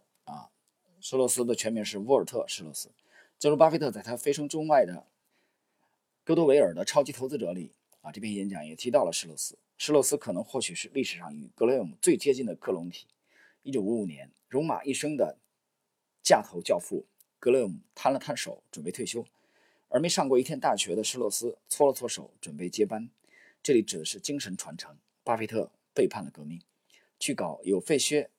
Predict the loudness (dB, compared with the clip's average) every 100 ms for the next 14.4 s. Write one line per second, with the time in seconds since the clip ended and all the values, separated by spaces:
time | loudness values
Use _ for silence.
0 | _ -4 -2 -2 -4 -4 -6 -6 -10 -20
1 | -20 _ _ _ -18 -2 0 0 -2 -4
2 | -8 _ _ 0 2 2 -2 -6 -6 -8
3 | _ _ -10 -4 0 2 2 2 -4 -6
4 | -6 -6 -4 -2 -2 -4 -6 -8 -6 -6
5 | -4 -2 -2 -2 -12 -6 -4 -4 -18 _
6 | _ _ _ _ _ _ _ _ 4 4
7 | 4 _ -10 -2 -2 -2 -10 -12 -12 -14
8 | _ _ _ _ _ -20 _ 0 4 6
9 | 8 8 6 _ _ _ -12 0 0 0
10 | -2 -2 2 4 4 4 2 -4 -6 -8
11 | -4 0 2 2 _ _ _ -10 -2 4
12 | 4 4 0 0 0 _ -10 -8 -8 -6
13 | -6 -8 -10 -12 -16 _ _ _ _ _
14 | _ _ -20 -20